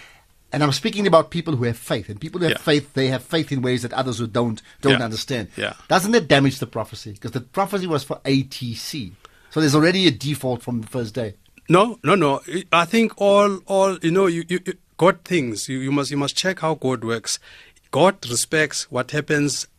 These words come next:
Speaker 2: uh, by the rulers of the earth. And in fact, he,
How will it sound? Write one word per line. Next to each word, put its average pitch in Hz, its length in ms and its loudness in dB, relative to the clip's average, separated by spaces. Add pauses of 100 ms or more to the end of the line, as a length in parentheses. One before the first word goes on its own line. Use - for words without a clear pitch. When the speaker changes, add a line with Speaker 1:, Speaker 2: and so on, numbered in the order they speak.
(380)
Speaker 2:
uh, 123 200 0
by 120 180 -2
the 110 140 -2
rulers 123 340 4
of 104 140 -4
the 98 120 -8
earth. 101 320 -10 (340)
And 127 140 2
in 127 140 0
fact, - 360 -2
he, 147 340 -2